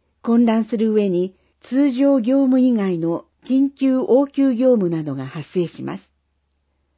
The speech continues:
それらは想像を絶する量と時間です。ある人はそれを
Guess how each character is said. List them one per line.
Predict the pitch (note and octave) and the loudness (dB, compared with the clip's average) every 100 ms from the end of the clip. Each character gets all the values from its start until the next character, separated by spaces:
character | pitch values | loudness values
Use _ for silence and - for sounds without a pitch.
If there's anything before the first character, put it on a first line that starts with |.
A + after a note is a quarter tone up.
| _ | _
そ | F#3+ | -4
れ | G#3 A#3 | 0 0
ら | F#3+ | -2
は | D#3+ D#3+ _ _ - | -6 -10 _ _ -10
想 | F#3+ A3+ | -4 -2
像 | B3+ C4 B3 A3+ | 0 0 0 0
を | G#3 | 0
絶 | G3+ G3+ - | -2 -4 -10
す | F#3 | -2
る | F#3 - | -2 0
量 | G#3 B3+ | 0 -2
と | - C3 | -4 -8
時 | C#3+ | -10
間 | C#3 D#3 C#3 | -8 -8 -8
で | D#3+ | -12
す。 | - _ _ _ _ _ _ _ _ _ _ _ _ _ _ _ - | -16 _ _ _ _ _ _ _ _ _ _ _ _ _ _ _ -6
あ | A3+ | -4
る | B3+ | -4
人 | - - | -4 -8
は | D#3 D#3 | -6 -6
そ | - G3 | -8 -4
れ | G#3 | -2
を | G#3 G3 | 0 -4